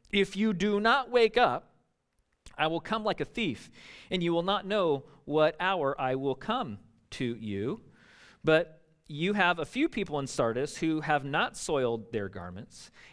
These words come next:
and they will walk with me in white, for they are worthy.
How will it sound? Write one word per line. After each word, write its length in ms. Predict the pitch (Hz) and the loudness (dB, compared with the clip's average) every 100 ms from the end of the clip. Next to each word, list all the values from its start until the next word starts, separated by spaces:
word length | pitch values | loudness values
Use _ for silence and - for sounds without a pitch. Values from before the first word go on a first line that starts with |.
| - | -6
and 160 | 139 | -2
they 280 | 139 139 139 | 2 4 2
will 260 | 147 143 139 | 2 0 2
walk 400 | 139 170 247 - | 2 2 2 -2
with 160 | 196 | -6
me 380 | 131 110 104 131 180 - - _ - | -4 -4 -4 -6 -10 -20 -20 _ -2
in 300 | 147 135 131 | 0 0 -2
white, 440 | 127 170 160 147 | -2 0 0 -2
for 380 | - - 135 135 | -6 -4 0 0
they 240 | 135 123 120 | 0 -2 0
are 140 | 120 | -2
worthy. 560 | 123 143 143 117 98 | 0 0 0 -2 -10